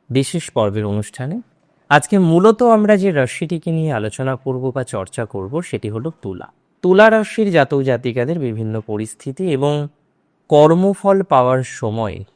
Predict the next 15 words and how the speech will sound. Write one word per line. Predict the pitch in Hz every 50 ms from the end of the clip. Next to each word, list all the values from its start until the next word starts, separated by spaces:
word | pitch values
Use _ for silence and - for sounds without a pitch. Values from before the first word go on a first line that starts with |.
| _ _ _ _ _ _ _ _ _ _ _ _ -
কী | - 147 139
ধরনের | 131 120 110 131 127 135 151 160 165 175 175 170 160
ফলাফল | - - 127 120 120 120 120 - - 110 95 90 101 104 127 - _ _ _ _ _ _ _ _ _ _ _
তাদের | - 127 120 131 131 127
জীবনচক্রে | 123 127 127 131 131 131 131 - 135 127 117 - 127 127 117
আসতে | 107 104 - - - 123
পারে, | 117 _ - 117 113 113 110 - _ _ _ _ _ _ _ _ _ _ _ _ _ _ _ _ -
কী | - 143
ধরনের | 135 123 123 143 143 160 170 185 190 196 185
ফলাফল | 170 - 151 147 147 147 143 - - 147 147 143
তাদের | 135 135 120 120 123 117 113
জীবনচক্রকে | 110 123 127 127 143 147 151 139 151 135 127 - 135 135 131 120 - 131 127 123 123 123 _ _ _ _ _ _ _ _ -
প্রভাবিত | 139 135 131 143 156 160 156 156 151 - 151
করতে | 127 - 113 104 101 - - 101
পারে, | - 104 101 107 147 214